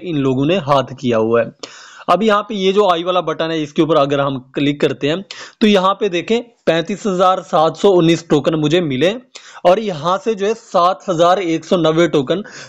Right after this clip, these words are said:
सिर्फ मुझसे, सिर्फ मुझसे यहाँ से जो है ये कटौती कर रहे हैं, कंट्रीब्यूशन कर रहे हैं।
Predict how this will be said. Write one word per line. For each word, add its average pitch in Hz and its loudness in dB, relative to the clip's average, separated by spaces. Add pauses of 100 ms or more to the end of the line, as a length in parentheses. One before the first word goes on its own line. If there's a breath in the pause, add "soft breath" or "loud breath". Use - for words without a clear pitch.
सिर्फ 262 0
मुझसे, 202 -2 (540)
सिर्फ 240 2
मुझसे 190 0
यहाँ 202 -2
से 196 0
जो 175 2
है 175 2
ये 170 -2
कटौती 160 0
कर 143 -2
रहे 120 -6
हैं, 120 -12
कंट्रीब्यूशन 180 0
कर 151 -4
रहे 117 -8
हैं। 113 -14